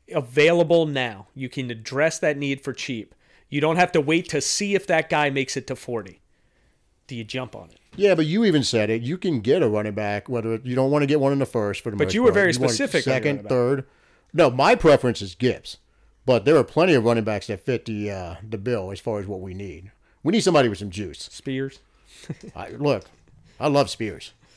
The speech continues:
Speaker 2: We don't have a single running back that scares you. And I'm, I'm counting Kamara. Like, Kamara,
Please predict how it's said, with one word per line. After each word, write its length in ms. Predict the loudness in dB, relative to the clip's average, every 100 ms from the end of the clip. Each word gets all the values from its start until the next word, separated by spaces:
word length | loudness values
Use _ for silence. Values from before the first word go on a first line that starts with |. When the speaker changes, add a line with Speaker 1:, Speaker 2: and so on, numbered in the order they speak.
| _
Speaker 2:
We 120 | 0 4
don't 120 | 6
have 120 | 6
a 60 | 6
single 280 | 4 6 6
running 220 | 6 6
back 140 | 2
that 80 | 0
scares 360 | -4 -2 -4 -6
you. 120 | -16 _ _ _
And 80 | -6
I'm, 140 | -6 -2
I'm 160 | -4
counting 320 | 0 0 2
Kamara. 360 | 0 -2 -4 -6 _ _ _ _ _ _ -4
Like, 140 | -2
Kamara, 580 | 0 2 4 4 2 0